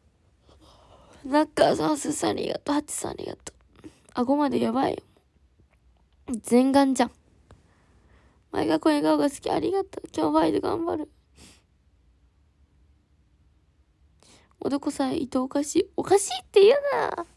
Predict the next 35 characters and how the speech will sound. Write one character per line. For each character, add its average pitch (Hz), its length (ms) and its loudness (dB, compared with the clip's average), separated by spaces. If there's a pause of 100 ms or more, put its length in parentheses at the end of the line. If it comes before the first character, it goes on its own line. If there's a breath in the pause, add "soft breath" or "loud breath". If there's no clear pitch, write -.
(320 loud breath)
<laughs> 247 300 0 (4000 soft breath)
そ - 240 -10
う、 240 40 -6
の 240 160 -6
あ 254 40 -6
び 262 100 -20
さ - 160 -20
ん、 - 100 -20
そ 269 200 -12
う 262 40 -10
な 269 80 -14
の。 277 80 -20 (1000 soft breath)
頭 311 280 -2
の 466 140 0
中 403 280 -4
目 254 60 -4
覚 269 160 -2
ま 349 100 0
し 359 80 -12
時 - 160 -20
読 269 100 -4
み 262 100 -6
込 - 120 -12
み 302 120 -8
た - 140 -12
い。 - 60 -12 (880 soft breath)
弟 - 440 -10
の 339 140 -4
ト 349 120 -4
ー 349 60 -20
ク、 - 160 -14
あ - 100 -12
り 311 120 -4
が 392 160 -2
と 302 320 -6